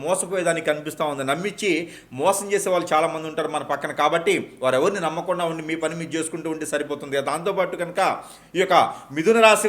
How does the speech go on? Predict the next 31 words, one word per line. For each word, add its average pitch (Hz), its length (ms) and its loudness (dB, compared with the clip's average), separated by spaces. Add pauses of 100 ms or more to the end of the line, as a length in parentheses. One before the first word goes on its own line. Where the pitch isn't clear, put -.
వారు 190 180 6
ఏదైతే 190 340 2
ఉందో, 185 220 10 (400)
ఈ - 20 2 (200)
మిథున 220 200 2 (100)
రాశి 180 280 4
వారు 175 240 6 (380)
చిన్న 220 120 -2 (120)
పరిహారం 196 340 6
చేసుకున్నట్టయితే 175 480 0 (180)
అన్ని 147 180 -4
విధాలు 175 260 4
బాగుంటుంది. 175 380 2
ఇంకో 190 160 2 (100)
విషయం, 190 300 -2
మిథున 180 260 0
రాశి 202 180 2
వారికి 196 280 0
కలిసి 185 200 0
వచ్చింది. 165 300 -6 (400)
ఈ 240 40 0 (260)
శని 190 260 -2
భగవాన్ 214 280 8 (100)
మారడంతో 170 520 2 (420)
మిథున 233 320 0
రాశి 214 240 4
వారికి 202 280 4
కలిసి 170 240 0
వస్తుంది 170 380 -4 (140)
అని 127 180 -6
చెప్పొచ్చు. 120 340 -6